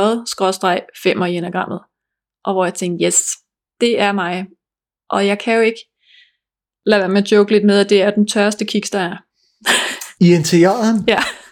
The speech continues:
Speaker 2: Siger du det?
Speaker 1: Ja, det siger jeg. Fordi
Speaker 2: Det var da tarveligt. Jeg er I N T J'er.
Speaker 1: Ja, det er den tørreste kiks, der findes.
Speaker 2: Mener du det?
Speaker 1: Jamen, det kommer hurtigt til at se ud, ikke? Fordi jeg er introvert, så jeg er meget optaget af lige at få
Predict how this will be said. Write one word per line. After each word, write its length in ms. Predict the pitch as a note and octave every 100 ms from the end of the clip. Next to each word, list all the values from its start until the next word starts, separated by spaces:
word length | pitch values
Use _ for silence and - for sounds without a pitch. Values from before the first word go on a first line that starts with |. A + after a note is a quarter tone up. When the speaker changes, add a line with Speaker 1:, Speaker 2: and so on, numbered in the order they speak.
| _ _ _ _ _ _ - - - - _ _ _ -
Speaker 2:
Siger 280 | - E3+
du 80 | A3+ G#3
det? 180 | A#3 A3+ -
Speaker 1:
Ja, 120 | A#3 C4+
det 80 |
siger 200 | C#4+ C#4+
jeg. 140 | C#4 D4 - _ _ _ -
Fordi 340 | B3 A#3 A3
Speaker 2:
Det 80 | B2
var 60 | B2
da 60 |
tarveligt. 500 | A#2+ - A2 B2 C#3
Jeg 120 | C3+ D3
er 40 |
I 180 | D3 C3
N 60 | B2
T 20 |
J'er. 440 | C3 B2+ - - -
Speaker 1:
Ja, 180 | B3 B3 - - G#3+
det 80 |
er 40 | B3+
den 100 | B3
tørreste 340 | B3+ B3+ -
kiks, 280 | - D#4+ -
der 80 | - - C#4+
findes. 640 | D#4+ - D#4 E4+ E4 - - - _ _ _ _ - - -
Speaker 2:
Mener 380 | F3+ G#3+ C4+ D4+
du 140 | C#4 C4
det? 60 | F4+ - - - - - - _ _ _ _ _ _
Speaker 1:
Jamen, 120 | C#4+ C#4
det 120 | E4
kommer 180 | E4+ D#4+
hurtigt 260 | D#4 D#4+ E4+
til 80 | E4
at 80 | D4+
se 100 | D4+
ud, 240 | D4+ D4
ikke? 120 | D#4 D4+
Fordi 260 | B3+ A3+
jeg 100 | F#3
er 60 | F3+ -
introvert, 600 | A#3+ - D#4 C#4 A#3 -
så 100 | G#3+
jeg 260 | G3+ F#3+
er 60 | E3+
meget 340 | F#3+ B3 C4+
optaget 380 | A3 G#3+ A3+ G#3+
af 200 | G3 F#3 G#3
lige 180 | G#3+ G3+
at 60 |
få 80 | -